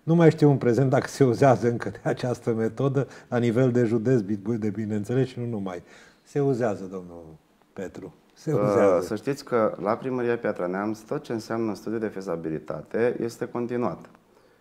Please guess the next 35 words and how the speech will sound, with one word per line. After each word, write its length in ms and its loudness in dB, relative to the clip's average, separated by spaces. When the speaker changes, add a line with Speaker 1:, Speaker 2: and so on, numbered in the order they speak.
Speaker 2:
Nu 200 -4
ne-am 200 0
oprit, 440 -6
uh, 280 0
și 200 -12
dacă 380 0
îmi 120 -2
puteți 340 -4
arăta 240 0
dumneavoastră 520 -4
un 180 2
proiect 460 -2
în 140 -6
mandatul 440 -2
meu, 280 0
unde 140 -6
am 120 -2
demarat 400 0
cu 60 -4
studiu 280 -6
de, 100 -4
de 80 -2
fezabilitate 920 -2
și 160 -12
nu 80 -4
am 120 -2
mers 180 -4
mai 160 -2
departe 500 -2
cu 380 -8
proiect 340 -2
tehnic 420 -4
și, 160 -8
uh, 80 -6
investiție, 1040 -2